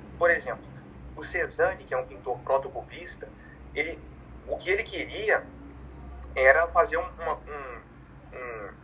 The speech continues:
uma pintura sólida como a pintura do Poussin. E, esse paralelo Cézanne-Poussin,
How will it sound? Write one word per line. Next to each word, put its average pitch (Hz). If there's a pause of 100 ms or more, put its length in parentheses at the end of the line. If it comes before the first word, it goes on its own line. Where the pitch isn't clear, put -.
(120)
uma 120
pintura 143
sólida 151
como 143
a 143
pintura 156
do -
Poussin. - (640)
E, -
esse 151
paralelo 160
Cézanne-Poussin, 147